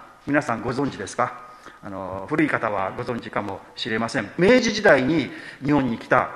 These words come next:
あの、イギリスの宣教師です。そしてですね、彼は、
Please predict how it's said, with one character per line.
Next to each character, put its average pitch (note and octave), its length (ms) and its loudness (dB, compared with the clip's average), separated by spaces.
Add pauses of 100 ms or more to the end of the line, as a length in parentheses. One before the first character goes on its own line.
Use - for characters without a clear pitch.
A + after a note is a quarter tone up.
あ B2+ 80 2
の、 A2+ 80 -2
イ D3 80 0
ギ F#3+ 140 0
リ G3+ 60 4
ス F#3 100 -4
の E3+ 300 2
宣 C3+ 220 0
教 B2+ 180 2
師 - 140 -8 (220)
で A2 80 -4
す。 - 160 -12 (500)
そ - 140 0
し - 80 -2
て - 40 -6
で G#2 120 -8
す - 80 -10
ね、 - 160 -2 (180)
彼 F3 240 4
は、 C3 460 2